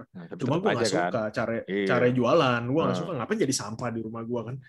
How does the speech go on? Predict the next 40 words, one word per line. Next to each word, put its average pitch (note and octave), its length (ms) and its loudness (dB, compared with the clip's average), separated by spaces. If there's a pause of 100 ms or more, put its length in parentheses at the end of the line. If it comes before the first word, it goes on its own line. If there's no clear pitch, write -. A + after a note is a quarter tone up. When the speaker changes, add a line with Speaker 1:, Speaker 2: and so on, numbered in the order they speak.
Speaker 1:
Hmm. F2+ 340 -8
Speaker 2:
Gua A#2+ 140 0
bisa A2 180 -2
beli A2+ 160 4
yang G#2+ 140 -4
lain D#3 240 -2
kan, B2+ 100 -2
sembilan A2+ 220 -8
puluh G#2+ 160 -4
dolar. A2 160 -4
Ya - 160 -10
udah, F#3+ 160 0
Speaker 1:
Hmm. F2+ 320 -2
Speaker 2:
akhirnya F3 240 0 (220)
dia A#2 260 0
nggak G2 260 -4
ladenin G#2 540 -4
gua. B2 240 -2 (1040)
Gua A#2 220 -4
message D#3 340 -4
dari B2 160 4
baik-baik A#2+ 400 0
sampai B2 160 -4
gua A2+ 160 -4
bilang, C#3 160 -2
"Ya A2 80 -4
udah, A#2+ 240 -2 (560)
selesai." A2+ 480 -6 (400)
Malam B2 240 -2
gua B2 160 0
Speaker 1:
Hmm. G#2+ 80 -2
Speaker 2:
laporin. G#2+ 320 -6 (160)
Gua G#2+ 160 -4
lapor F#2 240 -4
Speaker 1:
Hmm. - 80 -12
Speaker 2:
Karosel, C3+ 420 -2
gua D#3 140 -4
sepik. D#3+ 400 -8 (460)
Speaker 1:
Hmm. G#2 180 -12
Speaker 2:
Eh, C3+ 120 -2